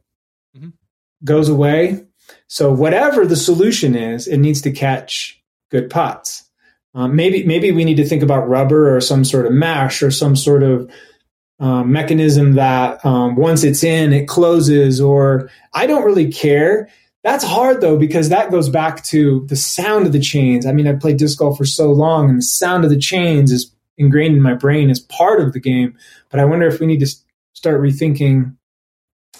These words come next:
Speaker 2: you know, rethinking that a little bit. There, there's some putts that I've seen recently, especially in the last couple of years, that you, you could argue it was too slow,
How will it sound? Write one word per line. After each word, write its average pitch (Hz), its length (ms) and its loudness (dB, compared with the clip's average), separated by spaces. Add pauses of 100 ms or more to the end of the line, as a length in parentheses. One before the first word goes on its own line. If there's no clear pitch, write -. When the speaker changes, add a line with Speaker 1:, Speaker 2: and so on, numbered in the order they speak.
Speaker 2:
you 135 80 0
know, 131 120 2
rethinking 139 460 0
that 123 120 0
a 123 60 -2
little 123 180 -2
bit. 123 460 -4
There, 151 340 -2 (180)
there's 156 240 0
some 143 160 0
putts 185 300 -2
that 160 140 0
I've 143 200 -2
seen 196 320 0
recently, 143 420 0
especially 170 500 0
in 131 80 2
the 135 80 0
last 139 300 -2
couple 135 200 -2
of 127 80 -2
years, 160 400 2
that 123 360 -4 (1000)
you, 175 220 -2
you 190 180 0
could 185 120 0
argue 156 420 2
it 147 120 4
was 135 240 0
too 165 280 -4
slow, 165 680 0